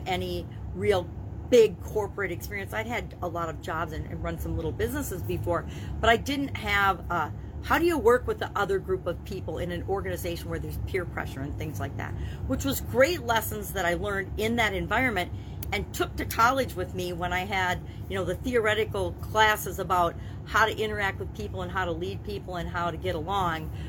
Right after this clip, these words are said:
Uh, I had real life experience that said, "Mm, yeah, that sounds great,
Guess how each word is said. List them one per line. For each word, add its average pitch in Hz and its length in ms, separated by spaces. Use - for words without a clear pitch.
Uh, 147 300
I 196 160
had 185 360
real 214 160
life 196 200
experience 180 520
that - 140
said, 160 200
"Mm, 254 320
yeah, 220 220
that 226 240
sounds 262 300
great, 196 500